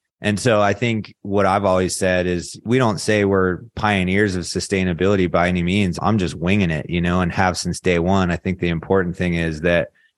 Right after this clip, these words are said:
I do wanna have a positive impact on, you know, with an industry that has kind of some negative consequences to the environmental journey. But, y-,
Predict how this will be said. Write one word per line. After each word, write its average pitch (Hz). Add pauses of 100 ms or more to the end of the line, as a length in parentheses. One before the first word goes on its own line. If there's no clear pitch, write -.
(240)
I 92
do 196
wanna 95
have 85
a 87
positive 87
impact 85 (160)
on, 87
you 78
know, 90
with 87
an 87
industry 87
that 80
has 85 (220)
kind 147
of 123
some 101
negative 98
consequences 90
to 87
the 87
environmental 80
journey. 95
But, 95
y-, -